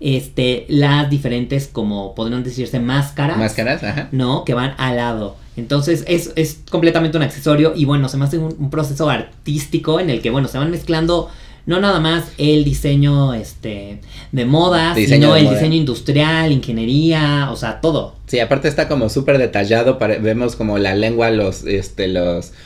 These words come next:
Speaker 2: colmillos, todo, todo, todo se ve así padrísimo, entonces sí se ve como, como hiperrealismo.
Speaker 1: Exactamente, y bueno, también de, eh,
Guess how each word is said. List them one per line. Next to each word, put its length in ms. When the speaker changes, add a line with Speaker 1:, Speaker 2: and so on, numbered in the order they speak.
Speaker 2:
colmillos, 680
todo, 300
todo, 260
todo 240
se 160
ve 160
así 220
padrísimo, 560
entonces 400
sí 120
se 140
ve 140
como, 340
como 340
hiperrealismo. 880
Speaker 1:
Exactamente, 920
y 60
bueno, 380
también 400
de, 140
eh, 600